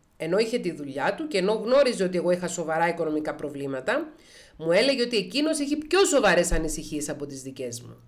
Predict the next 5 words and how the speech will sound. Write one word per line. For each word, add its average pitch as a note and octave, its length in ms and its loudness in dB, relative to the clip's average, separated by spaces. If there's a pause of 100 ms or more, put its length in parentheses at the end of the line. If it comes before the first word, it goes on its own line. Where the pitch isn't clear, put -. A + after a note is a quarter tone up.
Αρκετά E3 480 -2
ναρκισσιστική - 800 -4
αντιμετώπιση C3 640 -8
του, B2+ 160 -16
εγωκεντρική. D#3+ 960 -6